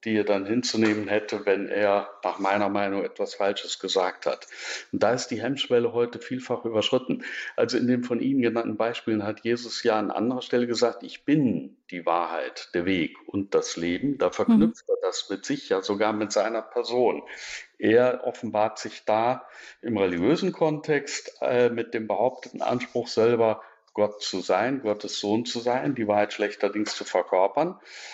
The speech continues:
Speaker 1: Natürlich auf der einen Seite und löst insoweit die Frage des Pilatus oder hatte sie schon vorher gelöst.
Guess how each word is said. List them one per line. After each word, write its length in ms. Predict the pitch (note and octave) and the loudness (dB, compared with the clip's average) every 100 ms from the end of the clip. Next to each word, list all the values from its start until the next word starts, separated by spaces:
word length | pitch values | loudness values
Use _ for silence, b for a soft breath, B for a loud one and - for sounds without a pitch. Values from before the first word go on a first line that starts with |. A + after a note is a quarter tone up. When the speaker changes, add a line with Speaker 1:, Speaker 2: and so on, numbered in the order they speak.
| B B | B B
Speaker 1:
Natürlich 460 | B2 A2 C3 A#2+ - | -2 0 2 0 0
auf 180 | A2 - | -2 2
der 180 | F#2+ | 2
einen 300 | F#2+ G2+ C3 | 2 2 0
Seite 480 | B2+ C3+ D3 D3+ E3 | 0 2 0 2 2
und 340 | - A#2+ A#2+ G#2+ | 2 -4 -6 -2
löst 400 | G#2 C#3 C#3+ - | 0 0 -2 -6
insoweit 720 | A2+ G2 G#2 G2+ G2+ G2 - | -8 -2 2 4 4 2 -4
die 200 | G2 F#2 | -6 -6
Frage 640 | - - - G#2 A2 A#2 A2+ | -10 -12 0 2 2 0 -6
des 240 | F#2+ - | -8 -8
Pilatus 560 | G2 F#2 G2 - B2 F#2+ | 0 2 2 0 -8 -4
oder 240 | G2 F#2 | -2 0
hatte 220 | G#2+ - | -2 -6
sie 160 | G#2 - | -10 -10
schon 260 | - G#2 | -4 -4
vorher 320 | G2 G#2+ G2+ F#2+ | 0 2 4 2
gelöst. 560 | F2 F2 C3+ - - | 0 0 0 0 -8